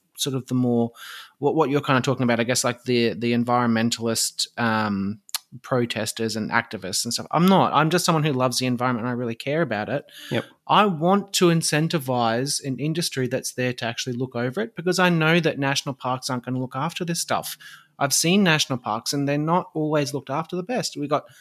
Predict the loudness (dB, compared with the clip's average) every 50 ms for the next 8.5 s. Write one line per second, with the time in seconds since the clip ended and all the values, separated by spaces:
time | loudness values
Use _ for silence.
0 | -20 _ _ _ _ -2 2 4 4 4 2 2 2 4 4 6 4 4 4 2
1 | 2 0 0 0 0 0 0 -2 0 0 -2 0 0 0 0 0 -2 -4 -6 -8
2 | -10 _ _ -10 -6 -2 -2 -2 -2 -2 -2 -2 -2 -4 -4 -10 _ -16 -16 -10
3 | -2 0 0 2 2 -2 -4 -2 -4 -4 -4 -2 -2 0 0 0 -2 -4 -6 -4
4 | 2 2 2 2 2 -4 -4 -4 -4 -4 -6 -8 -8 -6 0 2 2 2 2 0
5 | -4 -2 0 0 0 0 0 0 0 0 2 2 2 0 0 -2 -2 -2 -2 -4
6 | -6 -10 -14 _ _ -20 -20 -20 -20 -20 _ _ _ _ _ -4 -2 0 4 4
7 | 4 4 2 0 0 0 0 2 2 2 2 2 2 2 2 2 0 -2 -2 -2
8 | 0 0 2 2 2 2 0 0 -2 -4